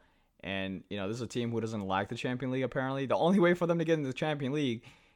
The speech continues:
is winning Europa. So, anyway, whatever happens, I'll be there to watch this final. And you need to be there, 'cause this is gonna be fire. It's gonna be one of the greatest team in Europe competition and one of the greatest coach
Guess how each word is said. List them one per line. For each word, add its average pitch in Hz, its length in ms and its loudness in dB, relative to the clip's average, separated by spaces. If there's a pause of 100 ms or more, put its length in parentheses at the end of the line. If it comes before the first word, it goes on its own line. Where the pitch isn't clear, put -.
(120)
is 117 180 -6
winning 143 360 4
Europa. 120 640 4 (640)
So, 117 460 6 (1000)
anyway, 175 280 10
whatever 202 360 12
happens, 147 480 10
I'll 165 180 10
be 170 160 4
there 135 200 6
to 120 80 6
watch 113 200 6
this 95 120 -8
final. 98 380 0
And 127 180 -2
you 185 100 4
need 208 120 4
to 147 80 6
be 117 200 0
there, 90 180 0
'cause 123 140 -4
this 160 100 0
is 185 80 -2
gonna 175 140 2
be 123 100 0
fire. 101 580 4
It's 120 100 -8
gonna 139 100 0
be 139 260 0 (360)
one 143 280 2
of 190 120 2
the 185 80 4
greatest 175 440 6
team 165 220 4
in 156 80 2
Europe 147 300 4
competition 139 720 0 (640)
and 123 160 0
one 143 120 4
of 143 60 0
the 135 60 0
greatest 131 420 -2
coach - 480 0